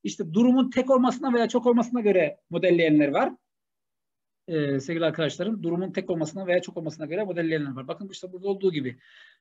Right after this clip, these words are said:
İşte tekli araçsal durum çalışması, yani single instrumental case study diyorlar. E, burada,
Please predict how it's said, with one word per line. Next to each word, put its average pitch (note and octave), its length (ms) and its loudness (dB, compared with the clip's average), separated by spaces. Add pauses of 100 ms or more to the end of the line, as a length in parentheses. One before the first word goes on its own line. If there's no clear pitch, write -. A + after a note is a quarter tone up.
(120)
İşte - 260 -16
tekli G#3+ 320 0
araçsal G3+ 600 2
durum F3+ 160 2
çalışması, D#3 460 -4
yani C#3+ 140 -8
single G3 300 -6
instrumental F3+ 520 -10
case F#3+ 180 0
study D#3+ 300 -10
diyorlar. C#3 340 0 (720)
E, D3+ 260 -2
burada, A3 460 2